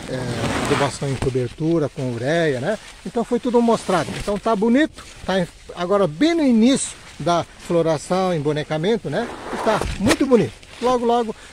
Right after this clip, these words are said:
eu vou tá colhendo, eu vou mostrar aqui como é que ela vai tá aqui, ó. Ela tá aqui,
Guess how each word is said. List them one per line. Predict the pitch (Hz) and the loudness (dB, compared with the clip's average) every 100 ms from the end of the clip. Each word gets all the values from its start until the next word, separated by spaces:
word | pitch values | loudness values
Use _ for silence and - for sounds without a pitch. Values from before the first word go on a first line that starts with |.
| 208 | 0
eu | 175 | 2
vou | 180 | 0
tá | 180 170 | 0 -2
colhendo, | - 175 226 233 - - - | 2 4 4 2 -2 -14 -4
eu | 185 | -2
vou | 185 | 0
mostrar | 175 170 - 165 | 0 -2 -2 -4
aqui | - 165 - - | -2 -4 -4 -8
como | - 185 | -4 -2
é | |
que | 175 | 0
ela | 165 156 | 0 0
vai | 143 | 0
tá | - 120 | -2 -6
aqui, | - - | -8 -14
ó. | - - - - - - - - - - - - - - - - - - - _ _ _ - - | -16 -18 -18 -10 -4 -4 -4 -8 -2 -2 -2 -4 -8 -12 -14 -16 -16 -18 -20 _ _ _ -20 -12
Ela | 185 202 | -8 -6
tá | - | -4
aqui, | 190 - 247 | -6 -4 -4